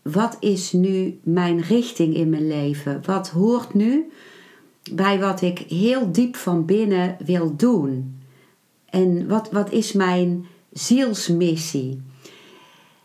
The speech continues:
En dan krijg ik ook soms de vraag van mensen via e-mail of, eh, via, ehm,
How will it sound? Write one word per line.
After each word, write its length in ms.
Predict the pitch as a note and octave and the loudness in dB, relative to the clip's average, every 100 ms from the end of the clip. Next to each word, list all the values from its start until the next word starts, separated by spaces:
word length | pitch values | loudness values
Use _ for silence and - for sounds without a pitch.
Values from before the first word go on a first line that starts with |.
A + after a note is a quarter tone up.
| _ | _
En 140 | - G#3+ | 0 2
dan 120 | A3+ | 2
krijg 260 | G#3 B3 A3+ | 0 0 0
ik 180 | A3 | 0
ook 180 | A#3+ B3 | -2 -2
soms 680 | - A3 F#3+ F#3+ F#3 - - - | -2 0 0 0 -2 -8 -14 -6
de 200 | F3+ E3+ | -2 -2
vraag 520 | - F3+ F#3+ A#3 - | -2 -2 0 -2 -4
van 220 | F#3 F#3 | 0 2
mensen 600 | F3+ F#3 G3 - G#3 A3 | 2 0 -2 -4 -2 -2
via 480 | - F3 E3+ D#3+ D#3+ | -2 -2 0 -4 -2
e-mail 680 | A3 A3+ G#3 G3+ G3 F#3+ G3 - | 0 2 2 2 0 0 -2 -2
of, 420 | E3 D#3+ D#3 - - | -2 -2 -4 -12 -6
eh, 160 | D#3+ D#3+ | -4 -2
via, 640 | E3+ F3+ E3+ E3 D#3+ D#3+ - - - - - | 0 0 0 -2 -2 -4 -12 -20 -20 -20 -16
ehm, 960 | - F3+ E3+ E3 D#3+ D3+ D3+ D3 C#3+ | -2 0 0 0 0 0 0 0 0